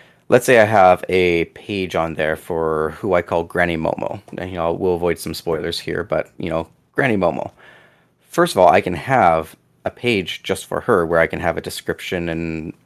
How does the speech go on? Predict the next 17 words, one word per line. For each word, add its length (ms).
whatever 340
I 40
want 180
to 40
write 220
up. 240
It 100
can 120
be 80
text. 480
Then 240
I 100
can 160
go 200
and 100
I 100
can 320